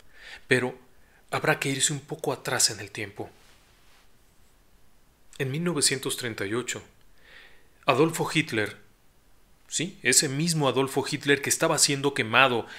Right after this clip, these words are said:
en el patio ahí afuera, en el piso, en un agujero con gasolina, en mil novecientos cuarenta y cinco, el treinta de abril.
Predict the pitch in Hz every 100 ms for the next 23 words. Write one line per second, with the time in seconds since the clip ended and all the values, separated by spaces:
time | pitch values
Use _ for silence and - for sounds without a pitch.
0 | - - 123 113 - 151 - 127 110 131
1 | 123 - 135 127 107 104 107 - 139 -
2 | 113 127 135 117 110 139 127 120 110 107
3 | - 107 151 107 92 - - - 127 113
4 | 156 160 147 123 127 123 117 127 110 110
5 | 104 127 120 110 - 135 151 139 107 95
6 | 107 139 -